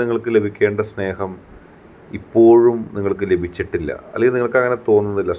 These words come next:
സംതൃപ്തി വരുന്നില്ല. ആ വ്യക്തി എവിടെ നിന്നാലും നിങ്ങളെ തിരിച്ചറിയുന്നു. എന്ത്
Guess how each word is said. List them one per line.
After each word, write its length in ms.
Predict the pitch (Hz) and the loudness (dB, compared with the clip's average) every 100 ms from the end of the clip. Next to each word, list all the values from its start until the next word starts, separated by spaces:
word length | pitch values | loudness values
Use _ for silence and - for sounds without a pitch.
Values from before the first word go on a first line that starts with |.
| - | -4
സംതൃപ്തി 480 | 107 110 113 - 123 | -4 -4 -6 2 4
വരുന്നില്ല. 360 | 95 87 78 71 - - - - - - _ - - - - - - - - - 123 | 4 0 -10 -16 -20 -20 -20 -20 -20 -20 _ -20 -20 -20 -20 -20 -20 -20 -20 -4 2
ആ 40 | 135 | 4
വ്യക്തി 360 | 107 - 139 139 131 143 - - - - - - - - - - 110 | 2 -4 -6 -6 -6 -10 -16 -20 -20 -20 -20 -20 -20 -20 -20 -2 2
എവിടെ 240 | 113 131 135 | 4 4 2
നിന്നാലും 500 | 123 120 117 117 113 107 - - 104 | 2 0 2 2 -2 -6 -14 -8 -4
നിങ്ങളെ 220 | 101 104 104 | 0 0 -2
തിരിച്ചറിയുന്നു. 680 | 90 - 98 92 87 85 82 82 - - - - - - - - - - - - - - - 107 | -6 0 0 0 -4 -8 -12 -16 -20 -20 -20 -20 -20 -20 -20 -20 -20 -20 -20 -20 -20 -20 0 2
എന്ത് 340 | 117 123 147 | 2 2 4